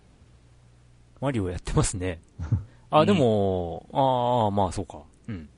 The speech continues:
Speaker 1: やってるとかやってますね。
Speaker 3: Wii版だったり、
Speaker 1: ええ。
Speaker 3: Wii U版も？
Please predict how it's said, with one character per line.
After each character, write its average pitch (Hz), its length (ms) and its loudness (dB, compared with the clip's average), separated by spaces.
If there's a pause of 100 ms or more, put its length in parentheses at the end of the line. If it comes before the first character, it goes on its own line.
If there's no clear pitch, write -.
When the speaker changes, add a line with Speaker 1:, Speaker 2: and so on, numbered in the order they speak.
(420)
Speaker 1:
や 110 120 -8
っ - 20 -10
て - 140 -4
る 165 80 -6
と 135 100 0
か 101 60 4
や 80 80 -2
っ - 20 -10
て - 160 -10
ま 85 100 -6
す - 140 -12
ね。 78 140 -18 (320)
Speaker 3:
Wii 113 300 6
版 107 280 4
だ 107 140 4
っ 107 40 0
た - 160 -2
り、 92 380 0
Speaker 1:
え 120 80 -4
え。 - 20 2
Speaker 3:
Wii 175 220 4
U 196 240 2
版 185 260 2
も？ 202 180 -2